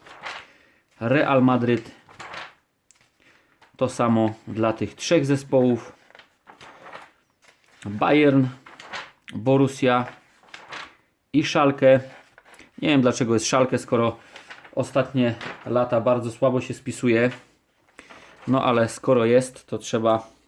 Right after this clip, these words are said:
to zaakceptować. E, to samo też jest Action Stickers i Collect and Play. Włochy, Inter, Juventus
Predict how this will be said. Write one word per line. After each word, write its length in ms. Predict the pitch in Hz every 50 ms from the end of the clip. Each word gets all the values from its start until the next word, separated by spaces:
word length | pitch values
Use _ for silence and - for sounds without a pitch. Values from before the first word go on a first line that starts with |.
| _ _ _ _ _ _ -
to 120 | - 117 107
zaakceptować. 960 | 113 - 110 120 - - - 101 - - 117 98 104 120 - - - - _ _ - - - - - - - - - _ _ _ _ _ 135 120
E, 320 | 117 120 120 120 123 120 117 - _ _ _ _ _ _ _ _ _ _ _
to 140 | - 180 175
samo 320 | - - 160 147 147 143 135
też 200 | - 135 127 120
jest 360 | 127 127 123 127 - - -
Action 540 | - 135 131 131 - - - 127 123 120 113 113 - - _ _ _ _ _ _ _ _ _
Stickers 720 | - - - - 147 139 - 139 131 127 127 - - - _
i 220 | 123 120 120 120 120 - _ _ _ _
Collect 500 | - 135 123 123 127 127 127 - - -
and 160 | 117 113 113
Play. 360 | - - 127 127 110 90 - - - - - - _ _ - - - - - _ - - _ - - - - _ _ _ _ _ - - - _ _ - - _ - - _ _ _ _ _ _ _ _ _
Włochy, 520 | 104 110 143 180 185 170 - - - - - _ _ _ _ -
Inter, 460 | 170 196 190 - - 196 196 196 190 - - _ _ _ _ _ _ _ _ _ _ _ _ _ _ _ _ _ - - _ _ _ _ _ _ - - - - - - _ _ _ _ - - - - - - - - - - - - -
Juventus 800 | 113 120 139 170 165 156 160 156 151 - 156 151 139 - - -